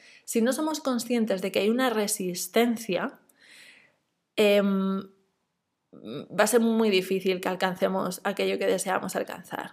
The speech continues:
Hay que ser consciente, hay que ser consciente. Hay que ver qué es aquello que nos está frenando en aquello que queremos lograr.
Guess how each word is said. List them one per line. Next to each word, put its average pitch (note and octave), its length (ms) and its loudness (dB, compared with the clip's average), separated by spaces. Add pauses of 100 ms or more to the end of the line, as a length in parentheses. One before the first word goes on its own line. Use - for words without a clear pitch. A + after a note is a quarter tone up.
(160)
Hay C4+ 100 2
que C#4+ 120 4
ser G#3 220 0
consciente, F#3+ 840 -2
hay F#3 160 -4
que F3+ 120 -10
ser - 200 -6
consciente. F3 540 -8 (100)
Hay A#3 240 0
que G3 200 2
ver F#3+ 400 -2 (540)
qué A#3 160 4
es A#3 120 -2
aquello A3 340 4
que A3 100 6
nos G#3 200 0
está F3+ 360 2
frenando F#3+ 1080 0 (320)
en G#3 100 -2
aquello F#3+ 680 2
que F#3 120 -10
queremos F#3 520 -2
lograr. F3 540 0